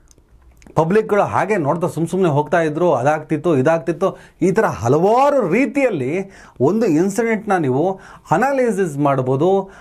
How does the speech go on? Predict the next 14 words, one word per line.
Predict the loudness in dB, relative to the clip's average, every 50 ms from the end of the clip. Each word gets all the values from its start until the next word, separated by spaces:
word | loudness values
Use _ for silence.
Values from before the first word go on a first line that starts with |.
| -14 -6 -2
ಆಕ್ಷೇಪ | 0 0 0 -2 0 0 0 2 2
ವ್ಯಕ್ತಪಡಿಸ್ಬೋದು. | 0 0 -2 -2 -2 -4 -2 -2 -4 -4 -4 -2 -2 -2 -2 -4 -8 -10 -12 -16 -20 -20 -20 _ -6 -2
ಆದ್ರೆ | -2 0 0 -2
ಪಾಕಿಸ್ತಾನ | -4 -8 -12 -8 -8 -6 -6 -6 -8 -6 -4 -2 0 0 0
ಯಾಕೆ | 0 -2 -4
ತರ್ತೀರಾ | -4 -4 -4 -4 -2 -2 -2 -2 -2
ಇಲ್ಲಿ | -2 -4 -4 -4 -4 -2
ಅಂತ | -2 -4 -6 -8 -12 -12 -12 -12 -12 -12 -8 -4
ಅಷ್ಟ-, | -2 0 0
ಅಷ್ಟಕ್ಕೆ | 0 -2 -2 -4 -4 -2 0 0
ಬಂದು | 0 2 2
ಮಾತ್ರ | 0 0 0 0
ಬಂದಿದ್ದು | 0 0 0 0 0 -4 -4 -4
ನಾನು. | -8 -8 -8 -12